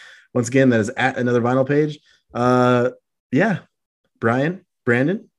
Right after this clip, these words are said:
thank you guys for being on the show. Uh, that's pretty much it. That's all we got. Uh, the next episode they're gonna be on is Generation six. We'll probably be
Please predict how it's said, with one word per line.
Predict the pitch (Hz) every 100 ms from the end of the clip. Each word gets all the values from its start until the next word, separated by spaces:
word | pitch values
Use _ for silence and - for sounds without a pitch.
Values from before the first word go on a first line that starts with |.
| _ _
thank | 143 175
you |
guys | 165 170
for | 160
being | 180 180
on |
the | 180
show. | 170 143 233 180 87 -
Uh, | 95 101 104
that's | 117 123
pretty | - 143
much | 143 208
it. | -
That's | -
all | 117
we | 113
got. | 117 131 139 - _ _ _ _ -
Uh, | 113 113
the | 110
next | 117 127 143
episode | 127 127 139
they're | 131
gonna | 131
be | 131 135
on | 151 143
is | 90
Generation | 120 123 123 120 107
six. | 139 170 - - 104
We'll | 104
probably | - 117 110 107
be | 110 113